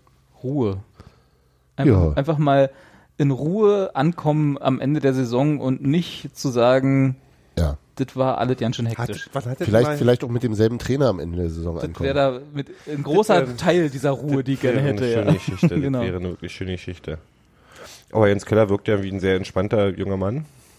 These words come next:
Speaker 2: Außer wenn er grad sauer ist über
Speaker 3: Außer wenn er
Speaker 2: dusselige
Speaker 3: grad sauer ist.
Speaker 2: Gegentore.
Speaker 3: Der hat, wir haben vorhin festgestellt, dass er den, der wahrscheinlich den gleichen, den gleichen Stirnfaltendesigner hat wie Uwe Neuhaus.
Speaker 2: <laughs> Das hast du exklusiv festgestellt.
Speaker 3: Okay, das hab ich exklusiv festgestellt. Die sehen exa-, um die Stirn exakt genauso aus.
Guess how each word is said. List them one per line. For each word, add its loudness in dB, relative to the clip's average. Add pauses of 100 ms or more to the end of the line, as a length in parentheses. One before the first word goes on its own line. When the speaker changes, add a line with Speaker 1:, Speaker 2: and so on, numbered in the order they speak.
(180)
Speaker 2:
Außer 0
wenn 0
er 0
grad -4
sauer 2
ist -6
über 0
Speaker 3:
Außer 4
wenn 0
er 4
Speaker 2:
dusselige -
Speaker 3:
grad -2
sauer 4
ist. 4
Speaker 2:
Gegentore. 6
Speaker 3:
Der 6
hat, 4
wir 2
haben 4
vorhin 4
festgestellt, 0
dass 0
er 2
den, -2
der -2
wahrscheinlich 0
den -6
gleichen, -2
den -4
gleichen -4
Stirnfaltendesigner -2
hat 0
wie -2 (120)
Uwe 2
Neuhaus. 2 (220)
Speaker 2:
<laughs> -4
Das 0
hast 0
du 4
exklusiv 0
festgestellt. 0
Speaker 3:
Okay, 4
das 0
hab -2
ich -8
exklusiv -4
festgestellt. -2
Die 0
sehen 2
exa-, -6
um -6
die 0
Stirn -2
exakt -8
genauso 0
aus. -2